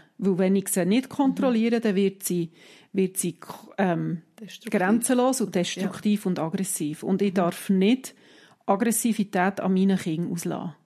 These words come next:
Speaker 1: Das
Speaker 2: Mhm.
Speaker 1: ist ein No-Go.
Speaker 2: Mhm.
Speaker 1: Weder psychisch, verbal noch physisch.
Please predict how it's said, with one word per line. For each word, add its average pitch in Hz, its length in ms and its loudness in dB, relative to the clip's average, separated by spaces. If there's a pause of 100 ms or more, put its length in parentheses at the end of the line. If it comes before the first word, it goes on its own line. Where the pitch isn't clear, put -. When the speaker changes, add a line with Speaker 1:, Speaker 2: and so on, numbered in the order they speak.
Speaker 1:
Das 196 160 0
Speaker 2:
Mhm. 190 80 -2
Speaker 1:
ist 170 240 -4
ein 185 60 -2
No-Go. 156 460 -4 (320)
Speaker 2:
Mhm. 180 260 -4
Speaker 1:
Weder 208 300 2 (520)
psychisch, 247 640 0
verbal 214 640 2 (500)
noch 202 380 4 (120)
physisch. - 760 -8